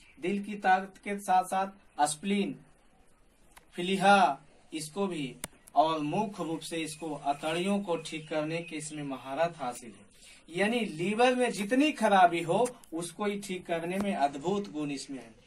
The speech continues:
तो जैसे लीवर में खराबी क्या होगा, जॉन्डिस, पीलिया जिसको कहेंगे, इन्फेक्शन, संक्रमण कहेंगे, तो उसके लिए भी बहुत अच्छी है। जॉन्डिस में इसकी जड़ जो है दो इंची ले लें,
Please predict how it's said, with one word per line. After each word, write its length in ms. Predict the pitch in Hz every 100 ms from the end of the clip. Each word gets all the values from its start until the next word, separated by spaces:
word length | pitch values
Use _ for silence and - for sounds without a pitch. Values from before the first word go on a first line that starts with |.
| - - - -
तो 180 | 165 165
जैसे 420 | 160 170 190 190 190 - - _
लीवर 300 | 139 160 170
में 180 | 170 175
खराबी 380 | 170 160 160 175
क्या 200 | 170 226
होगा, 300 | 165 120 104 - -
जॉन्डिस, 600 | 127 143 139 143 165 175 - - _ - - _ -
पीलिया 320 | 156 156 165
जिसको 340 | 165 160 - 160
कहेंगे, 380 | 160 151 151 151 - _ - -
इन्फेक्शन, 680 | 160 170 170 175 175 175 143
संक्रमण 560 | - 143 143 156 165 170
कहेंगे, 340 | 165 156 156 165 - - -
तो 120 | - 175
उसके 420 | 196 196 - 240
लिए 200 | 240 233
भी 60 | 233
बहुत 340 | 208 208 208
अच्छी 300 | 185 170 -
है। 140 | 120 - _ - - -
जॉन्डिस 560 | 143 175 196 220 233
में 100 | 220
इसकी 420 | 214 208 - 214 208
जड़ 300 | 156 170 185
जो 200 | 196 175
है 280 | 147 151 185 -
दो 180 | 147 175
इंची 300 | 175 175 180
ले 160 | 156 147
लें, 240 | 156 -